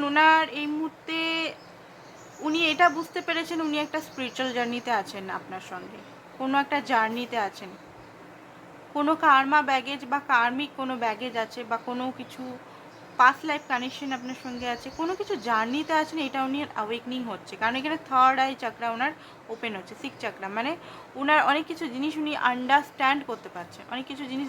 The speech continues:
বুঝতে পারছেন, অনেক কিছু জিনিস ওনার, আহ, গভীরে deep and deep and deep-এ যাওয়ার চেষ্টা করছেন। I think আপনার সঙ্গে এই মুহূর্তে স্টপ আছে কানেকশন, নয় আপনি ওনার থেকে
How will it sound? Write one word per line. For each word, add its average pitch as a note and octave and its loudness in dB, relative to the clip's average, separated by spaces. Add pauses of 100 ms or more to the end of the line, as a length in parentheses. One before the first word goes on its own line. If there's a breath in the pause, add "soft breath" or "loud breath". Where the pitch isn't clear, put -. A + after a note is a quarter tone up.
(120)
বুঝতে B3+ -8
পারছেন, F#3+ -2
অনেক B3+ -6
কিছু C#4 -12 (100)
জিনিস C#4 -4 (100)
ওনার, C#4 -2 (680 loud breath)
আহ, G#3+ 4 (140)
গভীরে D4 0 (180)
deep D4+ -2 (100)
and C#4+ 0 (200)
deep C#4 -4 (100)
and C4+ -2 (140)
deep-এ C4 -4 (100)
যাওয়ার A3 4
চেষ্টা F#3+ -10
করছেন। E3+ -14 (260)
I - 2 (100)
think E4+ -4 (100)
আপনার C#4 -6
সঙ্গে C#4+ -4
এই C4 -2
মুহূর্তে C4 -6 (140)
স্টপ A#3+ 0 (100)
আছে B3 -10
কানেকশন, A3+ -8 (120)
নয় A3 2 (120)
আপনি C4 -6 (480 loud breath)
ওনার C4 -2
থেকে C4+ -8